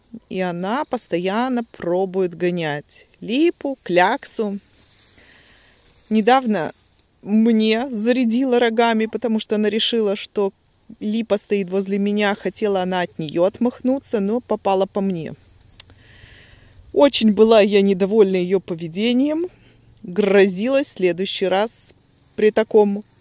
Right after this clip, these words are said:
гадком поведении одеть ей резинки на рога. Обычно, когда забираю коз, все бегом бегут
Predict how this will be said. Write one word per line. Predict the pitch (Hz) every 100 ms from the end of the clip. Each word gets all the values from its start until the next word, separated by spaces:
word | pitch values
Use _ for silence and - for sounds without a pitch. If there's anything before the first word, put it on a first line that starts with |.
| _ _
гадком | 180 175 214 - 202 185
поведении | 180 175 165 208 247 254 -
одеть | 175 170 220 -
ей | 180 185
резинки | 175 151 180 175 196
на | 156
рога. | 160 143 127 - _ _ _ _ _ _ _ - - _ _ _ _
Обычно, | - 196 226 - 202 180 185 - _ _ _
когда | - 185 202
забираю | 185 185 202 185 170
коз, | - 220 302 381 -
все | - 226 214
бегом | 185 170 180 240 320 370 - _ _ _ _ - - _ _
бегут | - 185 202 220 240 214 -